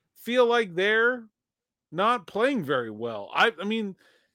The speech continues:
you can usually tell when the players are pissed at the coach. And I'm not really getting a lot of that vibe from this team. Like, it feels like they're disappointed, they're frustrated. Um,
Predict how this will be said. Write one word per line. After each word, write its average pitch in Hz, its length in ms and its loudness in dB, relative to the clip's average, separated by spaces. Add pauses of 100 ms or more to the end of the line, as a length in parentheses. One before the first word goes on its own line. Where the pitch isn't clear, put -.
(260)
you 269 200 4
can 311 260 0
usually 226 500 -2
tell 175 640 2
when 156 220 -4
the 151 80 -6
players 175 420 2
are 143 120 -8 (140)
pissed 151 360 0
at 131 120 -8
the 117 80 -20
coach. 110 600 -4 (800)
And 190 100 0
I'm 240 120 0
not 302 300 4
really 277 280 0
getting 220 540 2
a 190 60 0
lot 165 280 0
of 208 80 2
that 208 200 2
vibe 190 720 -2 (300)
from 214 380 -2
this 214 200 0
team. 214 420 -4
Like, 127 200 -6
it 160 120 -6
feels 214 340 0
like 247 160 2
they're 185 100 2
disappointed, 180 640 -4
they're 120 100 -6
frustrated. 180 760 -4 (560)
Um, 151 640 8